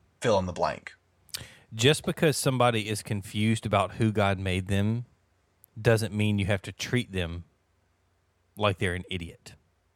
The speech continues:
Speaker 1: Yeah.
Speaker 2: There is a way,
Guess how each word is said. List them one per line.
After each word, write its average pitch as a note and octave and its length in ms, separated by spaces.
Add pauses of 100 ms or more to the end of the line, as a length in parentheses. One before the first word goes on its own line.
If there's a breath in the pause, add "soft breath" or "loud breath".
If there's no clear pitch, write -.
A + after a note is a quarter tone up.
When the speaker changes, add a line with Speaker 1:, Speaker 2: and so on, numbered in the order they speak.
(380)
Speaker 1:
Yeah. - 220 (2250)
Speaker 2:
There A#2 260
is G#2 120
a F#2+ 120
way, B2 600